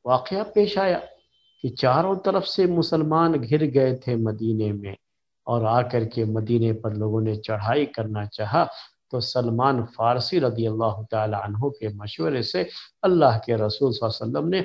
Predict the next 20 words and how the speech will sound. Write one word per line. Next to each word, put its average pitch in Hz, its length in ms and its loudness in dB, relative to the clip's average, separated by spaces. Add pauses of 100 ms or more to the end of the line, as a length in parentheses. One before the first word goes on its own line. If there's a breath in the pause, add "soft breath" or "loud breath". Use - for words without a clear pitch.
(340 loud breath)
खंदक 160 460 2
खुदवाई। 110 500 0
खुद 175 280 -2
भी 143 140 2
आप 131 300 4 (300)
खंदक 131 380 2 (120)
खोदते 120 360 0
रहे, 113 260 2
सहाबा 123 560 0
शरीक 110 500 -4
रहे। 120 220 -2 (360 loud breath)
बड़ा 214 240 2
नाजुक 123 800 0
वक्त - 340 -10
था, - 300 -16 (1600)
उनसे 175 380 6
मुकाबला 190 640 4
करना 190 420 2
मुश्किल 139 600 -2
था - 440 -4